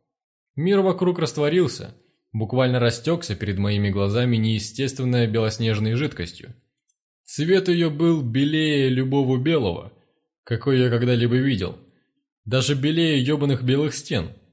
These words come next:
Вокруг меня осталась одна лишь белизна. Она не слепила, на ней нельзя было сконцентрировать взгляд. Это была пустота. Но не та, к которой привык человек.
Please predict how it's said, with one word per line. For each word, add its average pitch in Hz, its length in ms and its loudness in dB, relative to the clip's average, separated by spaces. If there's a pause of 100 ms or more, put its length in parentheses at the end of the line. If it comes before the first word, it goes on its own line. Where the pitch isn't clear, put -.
(260)
Вокруг 139 400 -2
меня 143 320 0
осталась 131 480 0
одна 117 260 0
лишь 110 220 -2
белизна. 117 640 -2 (800)
Она 139 240 0
не 185 140 2
слепила, 165 800 -2 (280)
на 117 200 0
ней 175 180 2
нельзя 156 380 0
было 143 260 2
сконцентрировать 131 800 0
взгляд. 131 400 -2 (540)
Это 113 180 -4
была 117 240 2
пустота. 123 720 -2 (500)
Но 123 220 -2
не 165 160 0
та, 190 280 2
к - 100 -8
которой 127 360 0
привык 120 340 0
человек. 131 540 -4